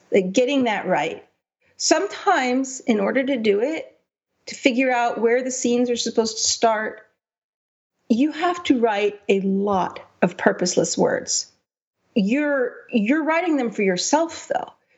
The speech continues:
You're getting, you're setting that stage. You're getting inside the character's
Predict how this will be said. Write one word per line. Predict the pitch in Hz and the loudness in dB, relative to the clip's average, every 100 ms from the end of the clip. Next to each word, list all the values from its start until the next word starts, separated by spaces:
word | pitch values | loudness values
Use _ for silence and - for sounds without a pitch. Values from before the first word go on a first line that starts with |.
| - | 0
You're | 202 254 240 185 | 2 2 0 0
getting, | 208 254 285 262 | 2 2 2 0
you're | 226 | -2
setting | 202 302 294 285 | 0 0 2 0
that | 277 247 233 | 0 -2 -2
stage. | - 233 190 175 | 0 2 2 -2
You're | 190 | -4
getting | 180 240 262 269 | 2 2 2 0
inside | 254 247 214 | 0 0 -2
the | 208 | -2
character's | - 214 - 202 | 0 0 -2 -4